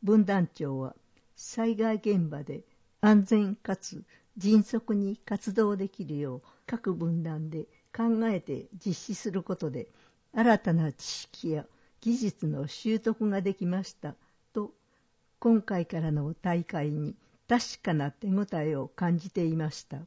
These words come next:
写真が三枚載っています。全団員の集合写真や消防車の写真、訓練の様子の写真です。七月二日水曜日、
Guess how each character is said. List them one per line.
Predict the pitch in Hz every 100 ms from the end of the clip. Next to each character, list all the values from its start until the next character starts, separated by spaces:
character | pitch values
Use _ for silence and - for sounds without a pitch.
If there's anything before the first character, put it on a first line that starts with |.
| _ _ _ - - - _ _ -
写 | - 214
真 | 202 247 262 240
が | 240 247
三 | - 254 247 208
枚 | 175 156
載 | 160
っ |
て | - -
い | 165 147
ま | 156
す。 | - - - - _ _ _ _ 269
全 | 233 220 180
団 | 180 180
員 | 185 180 180
の | 175 170 -
集 | - - 226 214
合 | 214 208
写 | 208
真 | 180 170 147
や | 135 - - _ -
消 | - 233 208
防 | 220 190
車 | - 139
の | 135
写 | - 135
真、 | - 143 - - -
訓 | 254 233 190
練 | 175 143
の | 143 196 240
様 | 190 202
子 | -
の | 185
写 | - 175
真 | - 190 214 - _
で | 165
す。 | 143 - _ _ _ _ _ _ -
七 | - - 254 233
月 | 233 - -
二 | - -
日 | - 214 - _
水 | - - 208 208
曜 | 196 160
日、 | 156